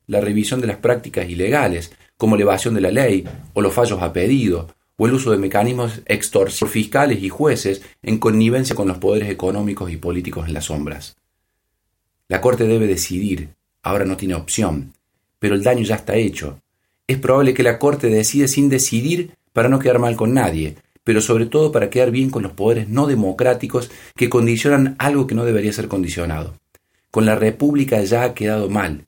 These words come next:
en deuda, en vergüenza. La justicia no está más allá de la historia, y la historia es la lucha de poder por imponerla. La cuestión es si esa lucha es por la democratización de esa historia o, por el contrario, por su elitización,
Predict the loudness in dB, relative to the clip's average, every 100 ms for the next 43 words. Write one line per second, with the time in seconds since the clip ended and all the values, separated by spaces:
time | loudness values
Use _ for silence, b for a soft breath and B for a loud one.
0 | -10 -4 -2 0 -2 -8 -10 -6 -4 -2
1 | -2 -2 -6 -10 -16 _ _ _ _ _
2 | _ _ -6 -4 -2 -2 0 0 -2 0
3 | 0 0 -2 -4 -4 -6 0 0 0 -4
4 | -8 B -12 -6 -4 0 0 2 0 -2
5 | -2 -2 -2 0 2 0 -2 -6 -6 -6
6 | -6 -6 -10 -14 -16 _ _ _ _ _
7 | -4 0 2 4 2 2 2 2 2 2
8 | 2 0 -4 -2 0 0 -2 -2 -4 -4
9 | -4 -2 0 0 0 0 0 -2 -4 0
10 | 2 2 0 -4 -12 _ 0 2 2 0
11 | -4 -2 0 0 2 2 0 -2 -6 -4
12 | -4 -6 -6 -6 -4 -2 -2 -2